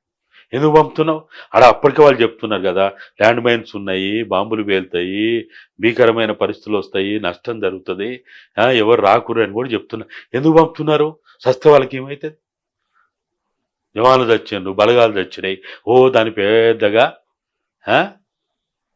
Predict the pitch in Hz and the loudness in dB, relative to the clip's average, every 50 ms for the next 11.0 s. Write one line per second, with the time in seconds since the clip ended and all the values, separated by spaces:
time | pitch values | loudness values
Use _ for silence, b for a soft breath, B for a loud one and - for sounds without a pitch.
0 | _ _ - 113 113 127 120 117 - - B B B B - - - 160 160 165 | _ _ -16 -2 0 0 0 0 -4 -18 B B B B -16 -4 0 2 2 2
1 | 156 147 156 175 180 165 - - b b b b _ _ 107 110 113 110 113 110 | 2 2 0 0 -2 -2 -4 -8 b b b b _ _ -2 -2 -2 -2 -4 -6
2 | 110 110 107 104 104 98 87 _ - 95 101 117 131 135 131 131 120 104 98 101 | -4 -4 -4 -4 -4 -8 -8 _ -8 -6 -6 -4 -6 -6 -4 -4 -6 -6 -8 -14
3 | 92 _ - 90 82 71 - _ _ _ _ _ _ - 95 - 104 104 104 104 | -14 _ -10 -10 -10 -10 -12 _ _ _ _ _ _ -10 -8 -6 -4 -4 -2 -2
4 | 113 120 120 98 92 90 101 113 117 - 117 110 110 107 107 104 - 107 95 - | -2 -2 -2 -2 0 0 0 0 0 -4 -4 -4 -2 -4 -4 -4 -8 -12 -10 -8
5 | 95 92 101 110 110 107 107 107 113 110 101 _ - 95 107 131 135 - - _ | -8 -8 -8 -4 -2 -2 -2 -2 -4 -8 -12 _ -4 -2 -2 -2 -2 -4 -8 _
6 | _ _ _ _ _ _ _ _ _ _ _ _ _ _ _ _ _ 107 107 110 | _ _ _ _ _ _ _ _ _ _ _ _ _ _ _ _ _ -6 -6 -2
7 | 107 104 117 117 - 143 135 117 95 95 95 87 - - 78 _ _ _ _ _ | 0 0 -2 0 2 2 2 2 2 -4 -10 -10 -10 -20 -20 _ _ _ _ _
8 | _ b b b b b b b _ 123 147 170 165 - 95 90 98 110 120 131 | _ b b b b b b b _ -2 -2 -2 -2 -4 -4 0 2 2 2 2
9 | - 147 135 135 135 135 131 - 120 107 107 104 107 113 113 113 110 101 87 - | -2 -2 0 0 -2 -2 -2 -6 -8 -4 -4 -4 -4 -2 -2 -2 -2 -2 -4 -6
10 | - 117 120 120 113 107 - - 107 107 107 104 104 101 98 98 95 101 101 - | -2 -2 -2 -2 -2 -4 -2 -2 -4 -4 -2 -6 -6 -4 -4 -4 -4 -6 -10 -10